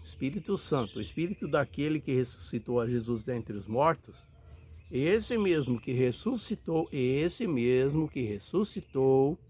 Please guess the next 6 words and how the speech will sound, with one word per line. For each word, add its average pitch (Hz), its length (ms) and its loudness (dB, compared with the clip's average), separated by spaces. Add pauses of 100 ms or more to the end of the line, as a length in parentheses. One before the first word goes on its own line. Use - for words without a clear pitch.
(540)
a 123 140 0
Cristo 127 580 -6
Jesus 120 500 0
dentre 156 420 0
os 123 140 -2
mortos, 101 800 -2